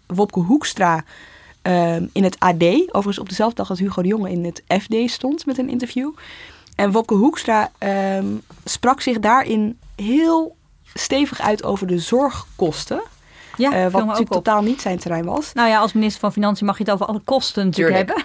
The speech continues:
Speaker 2: hebben.
Speaker 1: Maar hij
Speaker 2: <laughs> Maar
Speaker 1: koos
Speaker 2: het
Speaker 1: de
Speaker 2: was een
Speaker 1: zorgkosten.
Speaker 2: opvallende keuze.
Speaker 1: En hij zei daarin, ik citeer even: "De zorg heeft het vermogen om als een koekoeksjong... andere vogeltjes uit het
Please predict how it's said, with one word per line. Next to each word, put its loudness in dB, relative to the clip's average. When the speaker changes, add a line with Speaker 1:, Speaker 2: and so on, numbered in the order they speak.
Speaker 2:
hebben. -8
Speaker 1:
Maar 4
hij 4
Speaker 2:
<laughs> -
Maar -2
Speaker 1:
koos 6
Speaker 2:
het 2
Speaker 1:
de 2
Speaker 2:
was 6
een 4
Speaker 1:
zorgkosten. 2
Speaker 2:
opvallende 2
keuze. 0
Speaker 1:
En 2
hij 4
zei 2
daarin, 0
ik -10
citeer -4
even: 0
"De 4
zorg 2
heeft 0
het -8
vermogen 2
om 0
als -2
een -2
koekoeksjong... 0
andere 4
vogeltjes -2
uit -2
het -4